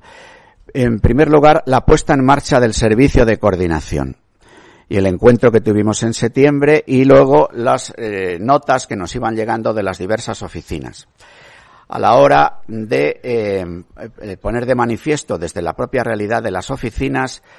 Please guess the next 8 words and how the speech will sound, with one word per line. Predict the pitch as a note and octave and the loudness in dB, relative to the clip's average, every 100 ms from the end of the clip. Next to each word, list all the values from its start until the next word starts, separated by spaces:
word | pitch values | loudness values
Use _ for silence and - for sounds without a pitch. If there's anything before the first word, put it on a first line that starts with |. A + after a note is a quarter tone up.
| _ _ | _ _
de | G2+ | -4
dos | G#2 C3 - | 0 -2 -2
cuestiones. | G#2 - F2+ C#2 A#1+ - - _ _ _ _ | -6 -6 -8 -8 -10 -18 -20 _ _ _ _
La | - G#2+ | -8 -6
necesidad | G#2 G#2+ - A2+ C3 C3+ - | -4 -6 -6 -2 -2 -2 -8
de | G2 A#2 B2 - | -10 -6 -6 -8
establecer | G#2 - G2+ G2 F#2+ C#3 C#3+ B2+ | -10 -4 -2 -2 -6 -2 -2 -2
mejor | G2 F2+ - D#3 D3 - | -8 -8 -4 0 0 -2